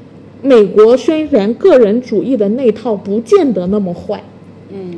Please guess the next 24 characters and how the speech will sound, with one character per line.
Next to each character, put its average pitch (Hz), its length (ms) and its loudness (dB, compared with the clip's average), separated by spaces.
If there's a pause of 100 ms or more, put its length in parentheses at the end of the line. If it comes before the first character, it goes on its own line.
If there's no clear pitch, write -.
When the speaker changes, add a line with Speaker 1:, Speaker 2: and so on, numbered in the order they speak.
(100)
Speaker 1:
也 233 140 2
不 226 220 -4
见 320 320 0
得 180 260 -4
不 190 220 -4
是 277 160 -4
自 226 160 -2
然 185 160 -2
规 214 140 2
律 226 140 0
中 190 300 -4
真 254 220 2
正 247 180 2
的 165 120 -4
那 190 120 -4
一 170 100 -2
部 170 200 -6
分。 - 180 -8 (160)
Speaker 2:
嗯。 185 80 -16 (500)
Speaker 1:
就 370 80 4
是 339 240 2
你 220 300 0
是 359 400 -2
要 269 280 2